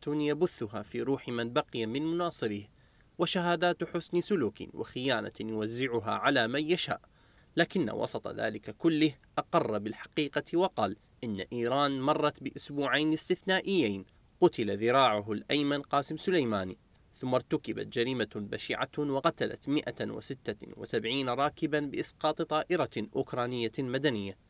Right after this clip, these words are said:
هذه الجريمة خلفت أزمة دولية أضافت إلى سجل انتهاكات إيران ملفا جديدا يزيد الضغوط الخارجية عليها بقدر ما زادته من ضغوط داخلية، حيث كان لها دور في زيادة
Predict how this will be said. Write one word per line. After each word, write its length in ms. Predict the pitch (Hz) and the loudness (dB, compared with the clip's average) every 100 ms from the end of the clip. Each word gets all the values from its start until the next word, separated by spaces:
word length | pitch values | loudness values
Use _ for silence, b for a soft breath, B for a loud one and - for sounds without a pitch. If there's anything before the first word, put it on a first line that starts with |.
| b b b | b b b
هذه 320 | - 165 147 151 | 2 4 4 -2
الجريمة 460 | 131 135 131 95 | 0 2 2 -2
خلفت 640 | - 139 120 104 117 - 139 | -4 -2 0 -2 -6 -6 -4
أزمة 500 | 117 113 104 113 107 | -4 -4 -4 -4 -2
دولية 460 | 135 143 127 98 - _ _ | 0 0 0 -6 -10 _ _
أضافت 480 | 117 107 95 - - | -4 0 -2 -2 -10
إلى 220 | 117 104 | -6 -4
سجل 340 | - 117 131 113 | -4 -4 -2 -2
انتهاكات 640 | 104 120 104 - 123 - | -4 -6 -6 -2 -2 -2
إيران 500 | 104 120 120 135 139 | -4 -2 0 0 0
ملفا 300 | 131 143 143 | -2 -4 -4
جديدا 460 | 139 131 143 143 151 | -4 -2 -2 0 0
يزيد 480 | 147 156 156 147 107 | 2 2 2 0 -2
الضغوط 420 | 104 117 135 135 | -4 -4 -2 -2
الخارجية 560 | 127 139 131 123 120 | -2 0 0 0 2
عليها 480 | 104 113 107 101 95 _ | 2 2 0 -4 -14 _
بقدر 640 | 123 135 127 160 151 147 151 | -4 -2 2 2 4 2 2
ما 160 | 143 | 0
زادته 480 | 139 143 139 139 113 | 0 0 0 -2 -4
من 120 | 104 | -4
ضغوط 380 | 104 117 120 117 | -4 -2 -2 -2
داخلية، 760 | 131 135 151 143 90 78 - _ _ | 0 2 2 0 -6 -6 -12 _ _
حيث 260 | - 170 170 | -4 -4 -2
كان 280 | - 165 156 | 0 2 2
لها 260 | 139 147 | 2 0
دور 360 | 147 147 143 143 | 2 2 2 -2
في 180 | - 123 | -4 -6
زيادة 360 | 120 127 127 | 0 2 2